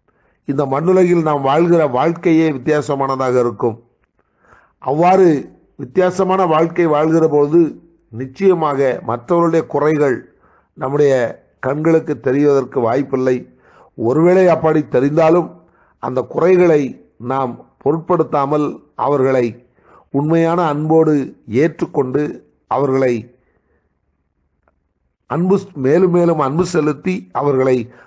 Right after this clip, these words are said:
ஆண்டவர், ஆண்டவருக்குரியவர்களாக அவர்களை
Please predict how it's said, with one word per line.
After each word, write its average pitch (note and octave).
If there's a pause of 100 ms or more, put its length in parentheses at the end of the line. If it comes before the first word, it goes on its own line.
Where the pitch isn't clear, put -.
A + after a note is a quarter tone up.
ஆண்டவர், F#3+ (500)
ஆண்டவருக்குரியவர்களாக D3 (240)
அவர்களை C3